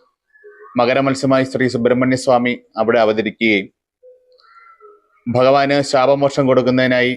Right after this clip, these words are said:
പരമശിവൻ വൃദ്ധരൂപത്തിൽ അവതരിച്ചു. അടുമ്പി വള്ളികൾ കൊണ്ട് മകരമത്സ്യത്തെ ബന്ധിച്ചു. ഓവേല, വാവേല എന്ന കമ്പാവല സമ്പ്രദായവും ആലപ്പാട് ദേശവുമായി ഒരുപാട് ബന്ധമുള്ളതാണ്.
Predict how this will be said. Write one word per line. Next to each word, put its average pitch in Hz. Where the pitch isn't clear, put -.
പരമശിവൻ 120
വൃദ്ധരൂപത്തിൽ 120
അവതരിച്ചു. 110
അടുമ്പി 127
വള്ളികൾ 131
കൊണ്ട് 117
മകരമത്സ്യത്തെ 120
ബന്ധിച്ചു. 110
ഓവേല, 120
വാവേല 113
എന്ന 117
കമ്പാവല 131
സമ്പ്രദായവും 117
ആലപ്പാട് 113
ദേശവുമായി 107
ഒരുപാട് 113
ബന്ധമുള്ളതാണ്. 87